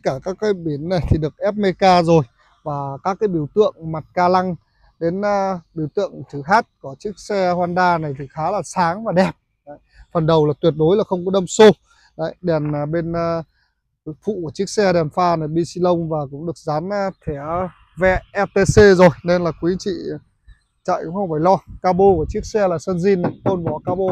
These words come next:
rất là, là mỏng nhá. Toàn bộ các kính lái không có rạn nứt gì. Và xe này đăng ký đến năm, à,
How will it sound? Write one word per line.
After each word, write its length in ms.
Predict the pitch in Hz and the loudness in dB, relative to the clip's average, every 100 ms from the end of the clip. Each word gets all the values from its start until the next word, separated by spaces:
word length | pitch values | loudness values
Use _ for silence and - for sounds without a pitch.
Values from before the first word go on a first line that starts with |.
| 175 | -2
rất 100 | 220 269 | -4 -4
là, 360 | 233 180 151 143 _ _ _ | 0 2 0 -4 _ _ _
là 120 | 156 | -6
mỏng 220 | 151 147 170 | -4 -6 -6
nhá. 120 | 214 196 _ _ _ _ | -6 -6 _ _ _ _
Toàn 200 | 165 156 | -6 -4
bộ 220 | 170 160 - | -4 -6 -10
các 140 | 185 - | -10 -2
kính 240 | 202 226 | 0 2
lái 260 | 202 196 226 | 2 2 0
không 220 | 214 196 | -2 -2
có 100 | 202 | -2
rạn 140 | 214 214 | -2 0
nứt 160 | 240 - | -2 6
gì. 160 | 202 170 _ _ _ _ | 6 6 _ _ _ _
Và 200 | - 160 | -4 -4
xe 280 | 151 190 190 | -2 -2 0
này 140 | 170 170 | 0 -2
đăng 200 | 180 180 | -2 -4
ký 120 | 151 147 | -8 -6
đến 240 | 185 214 | -6 -4
năm, 260 | 214 202 | -4 -2
à, 80 | 196 | 0